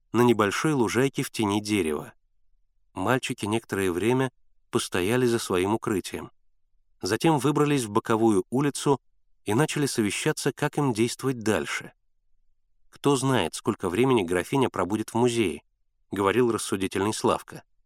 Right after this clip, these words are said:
«Может быть, до вечера. Что же, так и будем здесь стоять? Ведь у нас есть более серьезное дело. Надо идти». Но Миша не согласился. Упустить такой случай. Если бы графиня пришла сюда одна,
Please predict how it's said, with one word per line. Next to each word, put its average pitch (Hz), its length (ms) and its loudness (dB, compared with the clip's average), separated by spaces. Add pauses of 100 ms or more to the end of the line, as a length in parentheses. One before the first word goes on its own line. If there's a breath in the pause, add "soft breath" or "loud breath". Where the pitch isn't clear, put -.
(360)
«Может 131 220 2
быть, 135 160 -2
до 139 100 2
вечера. - 480 -2 (380)
Что - 220 2
же, 101 80 0
так - 200 0
и 143 40 2
будем 147 300 2
здесь 95 220 -2
стоять? 110 480 -2 (720)
Ведь 113 180 0
у 135 40 4
нас 143 240 0
есть 135 240 2
более 151 340 2
серьезное 120 600 2
дело. 117 340 0 (520)
Надо 113 300 2
идти». - 380 -4 (840)
Но 104 180 0
Миша 139 420 0
не 135 100 0
согласился. 120 840 -4 (680)
Упустить - 640 -2
такой 147 340 2
случай. - 540 0 (720)
Если 123 360 -2
бы 123 120 4
графиня 113 420 2
пришла 113 340 0
сюда 117 320 -2
одна, 139 320 0